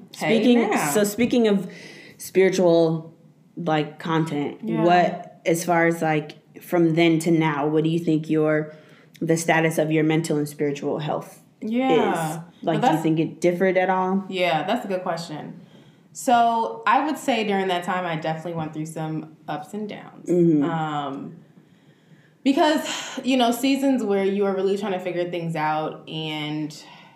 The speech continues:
Speaker 1: there's just a lot of, like I said, isolation.
Speaker 2: Mm-hmm.
Speaker 1: It can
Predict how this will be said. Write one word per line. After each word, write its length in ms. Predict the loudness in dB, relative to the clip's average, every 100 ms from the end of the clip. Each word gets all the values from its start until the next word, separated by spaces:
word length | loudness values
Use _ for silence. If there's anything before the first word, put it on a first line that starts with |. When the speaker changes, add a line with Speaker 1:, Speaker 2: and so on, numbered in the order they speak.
| -20 -20 _ _ _ _ _ _ -10
Speaker 1:
there's 200 | -6 -6
just 180 | -6 -6
a 60 |
lot 240 | -2 0 0
of, 220 | -2 -6
like 140 | -8
I 40 | -8
said, 200 | -10 -10
isolation. 1000 | -8 -8 -10 -10 -10 -10 -12 -12 -10 -8
Speaker 2:
Mm-hmm. 560 | -4 -2 0 0 -2 -6 -6
Speaker 1:
It 180 | -4 -2
can 880 | 0 0 0 0 0 0 -2 -6